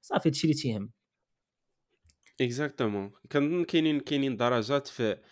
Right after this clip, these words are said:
Speaker 2: في، في واحد الديزاين، واش، واش مزيان ولا لا. وما نقد-، نقدروا نقولوا واحد الديزاين باللي راه متكامل، ولكن م-، م-، إيه، نقدروا نقولوا باللي واحد الديزاين باللي فيري باد،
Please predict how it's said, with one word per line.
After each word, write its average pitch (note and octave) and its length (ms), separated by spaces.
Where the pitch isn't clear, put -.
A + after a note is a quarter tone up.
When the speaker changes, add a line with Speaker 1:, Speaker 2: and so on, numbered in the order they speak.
Speaker 2:
في، G#2+ 380
في - 220
واحد G#2+ 260
الديزاين، A#2 580
واش، A2 340
واش A#2 200
مزيان A#2 400
ولا A2+ 240
لا. B2 100
وما C3+ 160
نقد-، - 260
نقدروا B2 380
نقولوا D#3 200
واحد A#2 180
الديزاين A2 480
باللي G#2 240
راه F#2+ 440
متكامل، A#2+ 760
ولكن B2 420
م-، - 40
م-، G2 240
إيه، B2 200
نقدروا B2+ 380
نقولوا C#3+ 300
باللي B2 260
واحد B2 200
الديزاين A#2 440
باللي A2 300
فيري B2 280
باد، C#3+ 280